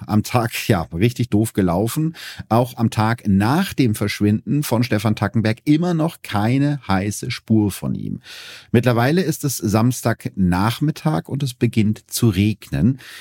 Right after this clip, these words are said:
Der Maskierte stopft Stefan Tackenberg Stöpsel in die Ohren und der wundert sich noch, dass es genau dieselbe Marke ist, die er selber benutzt, wenn er durch den See schwimmt.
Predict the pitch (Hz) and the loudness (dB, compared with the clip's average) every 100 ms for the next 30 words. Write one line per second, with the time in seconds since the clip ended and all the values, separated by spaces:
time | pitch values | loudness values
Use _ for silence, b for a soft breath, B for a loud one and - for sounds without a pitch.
0 | B _ 98 98 101 87 101 104 - - | B _ 2 2 2 2 0 0 -6 -2
1 | 107 117 180 180 - 147 165 - - 208 | 0 2 0 0 0 -2 -2 -6 -2 -2
2 | - 131 123 123 123 120 120 - - 185 | 0 -2 -2 0 0 0 -4 -10 -2 -2
3 | 180 - 104 110 92 98 80 110 175 123 | -2 -2 -2 0 0 0 2 2 2 0
4 | 117 120 156 131 92 156 226 226 113 - | 2 2 0 0 0 2 0 -2 -6 -2
5 | 98 120 107 107 - 104 123 180 143 131 | -2 -2 -6 -4 0 2 2 0 0 2
6 | 127 107 117 - 113 - 120 98 147 165 | 2 0 -2 -4 -6 -2 0 2 2 0
7 | 78 80 98 - 87 92 87 87 92 104 | -2 -4 -4 -4 0 0 0 -2 0 0
8 | 98 110 107 - - - - | 0 0 0 -2 -6 -6 -8